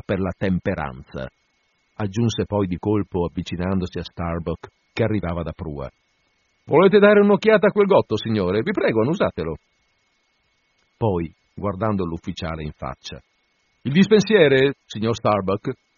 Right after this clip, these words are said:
ha avuto la faccia tosta di offrire a quel cal-, quel calo melano e gialappa a Queequeg, che arriva in questo momento dalla balena. È un farmacista, il dispensiere, signor Starbuck, e posso chiedere che tipo è,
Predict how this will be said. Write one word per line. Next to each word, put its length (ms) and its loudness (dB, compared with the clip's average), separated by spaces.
ha 140 0
avuto 340 4
la 80 8
faccia 320 2
tosta 360 2
di 120 2
offrire 380 2
a 40 0
quel 180 0
cal-, 220 2
quel 300 4
calo 320 2
melano 400 4
e 80 2
gialappa 600 2
a 200 -8
Queequeg, 500 0
che 140 4
arriva 320 6
in 100 4
questo 280 4
momento 360 4
dalla 220 4
balena. 420 2
È 120 -2
un 120 2
farmacista, 640 2
il 60 4
dispensiere, 720 2
signor 260 -2
Starbuck, 520 -2
e 140 0
posso 240 2
chiedere 480 4
che 180 -2
tipo 320 2
è, 80 6